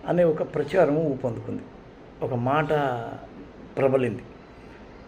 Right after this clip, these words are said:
ఇక దానికి కూడా ఒక ఆస్కారం ఉంది,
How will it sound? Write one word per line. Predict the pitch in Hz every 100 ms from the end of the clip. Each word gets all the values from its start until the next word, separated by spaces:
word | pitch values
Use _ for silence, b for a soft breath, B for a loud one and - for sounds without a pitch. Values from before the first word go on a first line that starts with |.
| - - - - - - 233
ఇక | 247
దానికి | 220 180 208 208 202
కూడా | 208 202 202 202 202
ఒక | 196 - 156 156 156 151
ఆస్కారం | 156 - 156 143
ఉంది, | 139 131 -